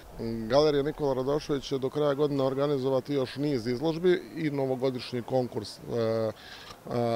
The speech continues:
od izložbi. Posebno mi istako, e, učešće u vizualizator festivalu fotografije. Galerija kako, e, fotografska. Najavljujemo izložbu mlade, e,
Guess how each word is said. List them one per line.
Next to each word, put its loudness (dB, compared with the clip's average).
od 2
izložbi. 2
Posebno 2
mi 0
istako, 0
e, -2
učešće 0
u 4
vizualizator 4
festivalu 0
fotografije. 0
Galerija 4
kako, 0
e, 6
fotografska. 0
Najavljujemo 2
izložbu -2
mlade, 2
e, -2